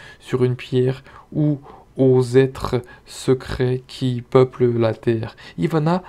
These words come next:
est la seconde des reines des Valar, venant après Varda. Sous forme humaine, c'est une grande femme vêtue du,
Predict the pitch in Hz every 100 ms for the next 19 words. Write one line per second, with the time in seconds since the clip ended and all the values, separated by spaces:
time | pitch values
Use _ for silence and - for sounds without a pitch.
0 | - - 139 139 139 147 143 156 - 123
1 | 120 123 120 117 113 117 110 104 104 101
2 | 107 - - - - - - 139 147 151
3 | 160 - 131 - - 120 117 - 123 123
4 | 113 113 110 107 - - - - - -
5 | _ - 156 131 165 156 147 147 135 135
6 | 147 151 - - - 143 135 - 135 127
7 | 120 117 139 135 - - 135 123 117 123
8 | 120 - - 127 123 117 113 110 113 120
9 | 117